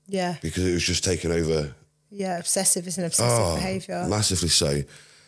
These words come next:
Speaker 1: And that's
Speaker 2: Um,
Speaker 1: probably why you didn't have the lights on for everyone else, 'cause just, you know, you're just constantly
Speaker 2: Mm.
Speaker 1: thinking about the calories and the input and the output, and,
Speaker 2: Ye-,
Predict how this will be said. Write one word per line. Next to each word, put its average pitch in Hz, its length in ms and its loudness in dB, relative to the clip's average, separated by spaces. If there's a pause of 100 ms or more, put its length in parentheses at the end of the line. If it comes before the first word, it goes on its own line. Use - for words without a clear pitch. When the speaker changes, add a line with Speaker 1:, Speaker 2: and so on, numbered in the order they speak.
(260)
Speaker 1:
And 92 260 4
that's - 160 4
Speaker 2:
Um, - 60 -2
Speaker 1:
probably 214 200 0
why 190 200 2
you 202 140 0
didn't 196 160 -4
have 180 140 -4
the 196 80 -2
lights 190 340 2
on 196 80 -4
for 196 120 -4
everyone 190 320 -4
else, 196 200 0
'cause - 160 -6
just, - 320 0
you 196 140 -2
know, 180 80 -2
you're 175 160 -4
just 185 160 4
constantly 143 520 4
Speaker 2:
Mm. 127 40 -2
Speaker 1:
thinking 190 300 -2
about 180 200 -2
the - 60 -14
calories 180 580 -2
and 175 160 -6
the - 60 -10
input 190 400 -2
and 190 100 -4
the 180 60 -4
output, 180 460 -4
and, 170 180 -6 (120)
Speaker 2:
Ye-, 92 280 -2